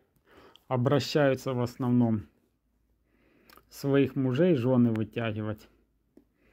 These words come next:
из неприятностей. Вот, когда случается что-нибудь. Даже тогда, когда уже вытянуть практически невозможно.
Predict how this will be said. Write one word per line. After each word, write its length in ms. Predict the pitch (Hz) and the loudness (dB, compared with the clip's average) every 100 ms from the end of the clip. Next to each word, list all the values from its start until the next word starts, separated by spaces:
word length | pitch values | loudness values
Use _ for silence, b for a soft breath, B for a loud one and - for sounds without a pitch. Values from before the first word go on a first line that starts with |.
| B B B B - | B B B B -4
из 140 | 120 | 0
неприятностей. 1000 | 127 120 131 120 117 104 113 110 - 107 - - - - - - - - B B B B B B B _ - - - | 0 0 0 2 2 0 -4 -12 -10 -12 -12 -20 -20 -20 -20 -18 -18 -20 B B B B B B B _ -20 -20 -18
Вот, 300 | - 107 104 | -10 -8 -8
когда 260 | - 123 123 | -6 -2 0
случается 680 | 120 131 123 127 110 110 113 | -2 -4 -2 0 0 -2 -10
что-нибудь. 800 | - 113 110 107 101 104 - - - | -6 -2 0 -2 -4 -10 -12 -20 -12
Даже 380 | 131 135 131 131 | -4 -2 0 -2
тогда, 400 | 131 120 131 170 | -2 -4 -2 -2
когда 300 | - 120 135 | -2 0 0
уже 260 | 131 127 | 0 -2
вытянуть 520 | 110 135 143 143 131 | 0 -2 -2 -4 -4
практически 580 | - 113 - 131 - - | -8 -14 -12 -16 -14 -6
невозможно. 960 | 123 123 120 123 98 107 104 95 101 | -4 -2 -2 -2 -2 -2 -2 -4 -8